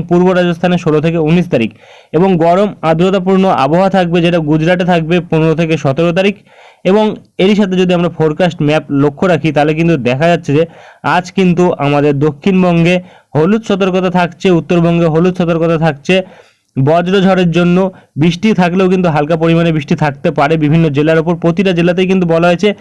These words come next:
হালকা থেকে মাঝারি বৃষ্টি থাকবে, তবে এক থেকে দু জায়গাতে থাকবে, সব জায়গাতে কিন্তু থাকবে না, যেটা কিন্তু আমাদের মৌসুম ভবন বলছে। এবং এখানে ফোরকাস্ট ম্যাপে আরও লক্ষ্য করা যাচ্ছে আমাদের ঝাড়খণ্ড ও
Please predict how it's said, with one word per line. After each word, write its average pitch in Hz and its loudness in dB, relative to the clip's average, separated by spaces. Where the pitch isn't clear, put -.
হালকা 185 -2
থেকে 196 -2
মাঝারি 170 0
বৃষ্টি 156 -2
থাকবে, 160 -2
তবে 185 2
এক 165 -2
থেকে 196 0
দু 175 2
জায়গাতে 175 0
থাকবে, 160 0
সব 170 -2
জায়গাতে 156 0
কিন্তু 160 -2
থাকবে 143 -2
না, 135 0
যেটা 127 -2
কিন্তু 156 0
আমাদের 151 0
মৌসুম 143 0
ভবন 156 0
বলছে। 139 0
এবং 208 2
এখানে 196 0
ফোরকাস্ট 202 -2
ম্যাপে 202 0
আরও 160 0
লক্ষ্য 190 0
করা 196 0
যাচ্ছে 196 0
আমাদের 190 2
ঝাড়খণ্ড 160 0
ও 180 2